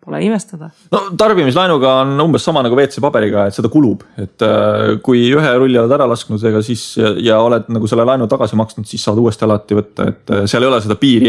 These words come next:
Speaker 2: ees, et kui palju sa nagu tarbida suudad. Et auto ostad jah, võib-olla ühe ja sõidad sellega ringi, et sul nagu kümmet autot õue peal ei ole nagu mõtet osta, et on ebapraktiline.
Speaker 1: Kodulaenudega ka nagu pärast teist läheb nagu keeruliseks, et
Speaker 2: Jah.
Speaker 1: järgmist saada. <laughs>
Speaker 2: Aga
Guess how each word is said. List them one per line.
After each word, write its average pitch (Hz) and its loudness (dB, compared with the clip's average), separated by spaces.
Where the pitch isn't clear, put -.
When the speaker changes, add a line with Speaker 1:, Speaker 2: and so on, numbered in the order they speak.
Speaker 2:
ees, 98 -2
et - -20
kui - -20
palju 110 -2
sa 110 -4
nagu 101 0
tarbida 117 -4
suudad. - -2
Et 113 -2
auto 151 0
ostad 117 0
jah, 123 0
võib-olla 120 0
ühe 131 0
ja 104 0
sõidad 104 -4
sellega 110 0
ringi, 107 2
et 107 0
sul 107 0
nagu 107 0
kümmet 117 0
autot 104 -2
õue 117 2
peal 101 -2
ei 104 2
ole 104 -2
nagu 101 -6
mõtet 110 -4
osta, 113 -6
et - -10
on 104 0
ebapraktiline. 113 0
Speaker 1:
Kodulaenudega 202 -2
ka 214 -2
nagu 170 -6
pärast - -10
teist 190 -4
läheb 175 -8
nagu 180 -6
keeruliseks, 185 -8
et - 2
Speaker 2:
Jah. 117 2
Speaker 1:
järgmist 156 -8
saada. - -4
<laughs> 123 -2
Speaker 2:
Aga 123 0